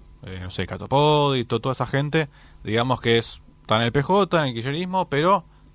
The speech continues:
aliado, digamos, a, a Kicillof. Mirá, ahora en la provincia tenés ocho secciones, que es una elección atípica, anormal, todos los sinónimos que se te puedan parecer,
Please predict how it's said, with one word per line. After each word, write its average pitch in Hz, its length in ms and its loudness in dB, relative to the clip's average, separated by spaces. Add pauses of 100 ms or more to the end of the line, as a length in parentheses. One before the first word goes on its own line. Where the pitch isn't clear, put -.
(140)
aliado, 127 560 8
digamos, 120 380 0
a, 92 360 -4
a 92 80 -4
Kicillof. 85 540 -10 (1200)
Mirá, 110 280 0 (340)
ahora 196 220 0
en 202 60 2
la 170 60 6
provincia 185 260 0
tenés 165 340 -2
ocho 151 220 -2
secciones, 107 600 -6 (460)
que - 100 -6
es - 40 -4
una 135 120 4
elección 127 300 2
atípica, 143 640 4
anormal, 127 720 8
todos 120 260 6
los 110 180 -2
sinónimos 123 520 -6
que - 80 -8
se 104 100 -8
te 104 120 -4
puedan 127 220 0
parecer, 156 460 4